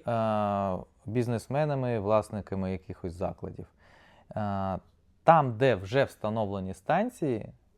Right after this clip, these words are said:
мережеві, гібридні, о, є відчутний результат по економії споживання. Сьогодні, до речі, я спілкувався з головою С Б Б, і він мені показував моніторинг станції, там досить велика станція стоїть,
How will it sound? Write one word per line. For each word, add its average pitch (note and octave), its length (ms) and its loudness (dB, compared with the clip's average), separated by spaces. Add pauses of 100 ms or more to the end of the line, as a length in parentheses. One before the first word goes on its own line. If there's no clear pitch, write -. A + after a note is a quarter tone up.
(320)
мережеві, D#3+ 800 4
гібридні, C#3 720 2 (520)
о, G#2+ 280 -4
є D3+ 360 4
відчутний B2 720 -2
результат A2+ 640 0
по B2 300 2
економії A2+ 540 -2
споживання. F#2 720 -6 (760)
Сьогодні, C#3+ 600 4
до A2+ 140 2
речі, G#2 300 2
я G2+ 80 0
спілкувався A2+ 760 2
з G2+ 480 2
головою G#2 600 0
С G2 100 -4
Б G#2 140 -6
Б, E3+ 300 6 (600)
і A#2 500 0
він C#3+ 440 0 (160)
мені A#2+ 320 -2
показував G2 720 0
моніторинг G#2 560 -4
станції, D#3 460 -2
там G2+ 220 -4
досить G#2 300 -6
велика G2+ 380 -2
станція F2 500 -6
стоїть, D3+ 480 -2